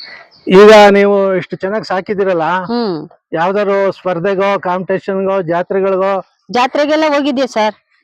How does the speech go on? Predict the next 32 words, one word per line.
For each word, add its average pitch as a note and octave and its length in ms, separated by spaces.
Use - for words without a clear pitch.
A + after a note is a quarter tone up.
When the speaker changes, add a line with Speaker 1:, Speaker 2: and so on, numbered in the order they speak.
Speaker 1:
ನ-, E3+ 420
Speaker 2:
ಮೆರವಣಿಗೆನೂ D#4 540
ಮಾಡಿಸ್ತು D4 340
Speaker 1:
ಕರ್ಕೊಂಡ್ - 220
Speaker 2:
ಸರ್. G3+ 80
Speaker 1:
ಹೋಗ್ತೀರಾ? F3+ 420
Speaker 2:
ಹಾ, B3+ 240
ಜಾತ್ರೆಗೆ A3+ 480
ಹೋಗಿದ್ದು. B3 320
Speaker 1:
ಹಾ. C#3+ 120
Speaker 2:
ಇಲ್ಲಿ C4 160
ಐಯಂಗುಡಿಲಿ C#4+ 440
ಮೆರವಣಿಗೆನೂ C4+ 560
ಮಾಡಿಸ್ತು. A#3+ 420
Speaker 1:
ಹಾ, E3+ 440
ಹಾ, C3+ 300
ಹಾ. C#3 60
Speaker 2:
ಹ್ಮ್, G#3+ 400
ಆ G#3+ 120
ಕಸ್ಕೊಳ-, A3+ 680
ಕರುಗಳೆಲ್ಲ A3 540
ಮೆರವಣಿಗೆನೂ A3 560
ಮಾಡಿಸ್ತು F#3 380
ಸರ್. D#3+ 220
Speaker 1:
ಇದಕ್ಕೇನಾದ್ರು G#3+ 420
ಬಹುಮಾನಗಳು G#3+ 600
ಬಂದಿದಾವ? G3 440
Speaker 2:
ಹಾ, B3+ 220
ಬಂದವೆ C4+ 420
ಸರ್. C4+ 220
ಇದಕ್ಕೆ C#4+ 580
ಇವಾಗ B3+ 220